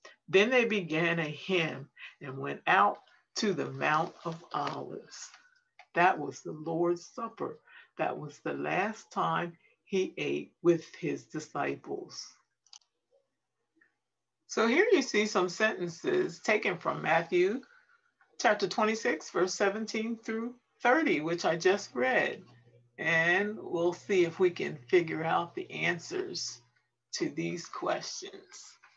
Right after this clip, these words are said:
So the Passover that people celebrated in Jesus' time, what do you think that was? That's right. It was when the angel of death passed over the homes of the Israelites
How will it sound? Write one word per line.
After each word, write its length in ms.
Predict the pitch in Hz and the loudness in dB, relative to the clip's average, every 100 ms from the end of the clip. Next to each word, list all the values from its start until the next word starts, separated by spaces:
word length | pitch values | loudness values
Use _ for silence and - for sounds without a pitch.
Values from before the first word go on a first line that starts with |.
| _ _ - - | _ _ -20 0
So 180 | 220 | 6
the 80 | 208 | 8
Passover 800 | 214 254 359 - 214 190 185 180 175 | 8 6 4 6 6 10 10 10 6
that 300 | 175 165 156 | 2 2 2
people 280 | - 240 - | 2 0 2
celebrated 680 | 151 180 170 165 151 151 143 | 2 6 6 6 4 4 2
in 260 | 147 151 143 | 0 -6 -6
Jesus' 600 | 151 208 277 285 - - | 0 2 2 2 -6 -8
time, 600 | - 156 - - 151 214 _ _ _ _ _ _ _ _ _ | -8 -6 -4 -4 -4 -8 _ _ _ _ _ _ _ _ _
what 160 | 240 285 | -4 0
do 60 | |
you 100 | 302 | 0
think 220 | 285 233 | 2 0
that 200 | 214 190 | 2 2
was? 640 | - 208 214 - - - - _ _ _ _ | 4 2 2 -6 -12 -20 -20 _ _ _ _
That's 300 | - 160 - - | -2 -2 -2 -6
right. 360 | 139 - 156 - _ _ - | -4 -2 -2 -6 _ _ 2
It 180 | 175 | 2
was 380 | - 180 165 - - | 6 4 4 -8 -8
when 280 | 160 165 175 | -2 0 2
the 160 | 214 - | 2 2
angel 480 | 165 165 185 214 | 2 2 2 2
of 200 | - 254 | 0 -6
death 360 | - 147 160 - | 0 2 2 -2
passed 360 | - 160 170 - | -4 -2 -4 -2
over 220 | 165 185 | 0 0
the 100 | 214 | -2
homes 340 | 214 180 185 | 0 0 4
of 120 | 202 208 | 2 2
the 120 | - - | -2 0
Israelites 840 | 247 262 185 151 127 127 - - | 0 4 2 2 -2 -2 -4 -8